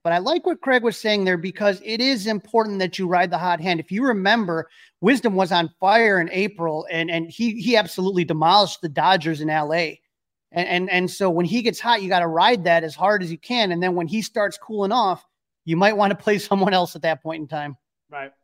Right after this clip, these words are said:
Speaker 2: Yeah. I mean, listen, he's a, he's a reasonably priced option. The, you know, definitely doesn't break the bank, helps you out. Great guy. You know him very well, Crawley. Couldn't be a, you know, a bigger,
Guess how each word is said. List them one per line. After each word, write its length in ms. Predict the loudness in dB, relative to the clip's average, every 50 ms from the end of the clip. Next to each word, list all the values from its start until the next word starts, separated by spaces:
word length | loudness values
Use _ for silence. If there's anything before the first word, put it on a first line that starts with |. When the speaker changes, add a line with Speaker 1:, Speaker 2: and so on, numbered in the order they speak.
| _
Speaker 2:
Yeah. 160 | -2 -2 -2 -2 -2
I 80 | -2
mean, 180 | -2 -2 0 2
listen, 260 | 2 2 2 0 -6
he's 220 | -4 -4 -4 -2 -2
a, 260 | -2 -2 -4 -4 -8 -8
he's 220 | -10 -10 -10 -8
a 60 | -8
reasonably 800 | -8 -8 -10 -8 -6 -2 0 0 2 2 2 2 2 0 0 0
priced 440 | 0 -2 -2 0 0 -2 -4 0 2
option. 440 | 2 2 2 0 -4 -8 -6 -6
The, 140 | -6 -10 -10 _ -10 -8
you 140 | -8 -8
know, 140 | -10 -14 -12
definitely 340 | -8 -8 -8 -8 -8 -12 -6
doesn't 320 | -6 -6 -6 -6 -10 -10
break 240 | -6 -6 -6 -6 -6
the 60 | -8
bank, 340 | -10 -8 -8 -6 -6 -8 -10 -14 _ _ _ _ _ _
helps 320 | -4 -4 -2 -4 -4 -6
you 80 | -4 -2
out. 300 | 0 -2 -2 -2 -4 -8 _ _
Great 380 | -8 -2 2 2 2 2 2 0
guy. 320 | 0 0 2 2 0 -2
You 300 | -4 -6 -8 -8 -8 -6
know 240 | -4 -2 -2 -4 -4
him 100 | -6 -4
very 260 | -4 -2 -2 -2 -2
well, 240 | -2 -4 -6 -6 -8
Crawley. 380 | -8 -8 -6 -6 -6 -6 -10
Couldn't 300 | -12 -8 -8 -8 -8 -8
be 240 | -8 -6 -6 -4 -4
a, 160 | -6 -8 -10 _ _ -20 _ _ _ -12
you 80 | -10
know, 100 | -8 -8
a 40 | -10
bigger, 380 | -10 -10 -6 -6 -6 -6 -6